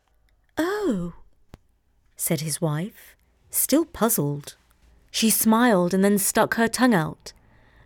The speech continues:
and the woman in the mirror did the same. "It has captured my spirit," she declared.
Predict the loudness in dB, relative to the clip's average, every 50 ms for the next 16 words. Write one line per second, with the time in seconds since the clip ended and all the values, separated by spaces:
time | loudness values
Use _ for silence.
0 | _ 2 4 6 8 8 8 8 8 10 8 8 8 8 8 8 8 8 8 8
1 | 8 8 6 4 2 0 0 -2 -2 -2 0 0 0 0 0 -2 -2 -4 -6 -10
2 | _ _ _ _ _ _ _ _ _ _ _ _ _ _ _ _ _ _ _ _
3 | _ _ _ _ _ _ _ _ _ _ _ _ _ _ _ _ _ _ _ _
4 | 6 8 8 8 8 6 6 6 2 -2 2 6 6 4 4 2 2 4 4 4
5 | 6 8 8 10 10 8 8 4 -2 -6 _ _ _ 10 12 12 12 12 12 12
6 | 10 8 4 0 -8 _ -18 -20 -20 _ _ _ _ _ _ -4 -2 -2 0 -2
7 | -2 -4 -4 -4 -2 -2 -4 -4 -8 -10 -14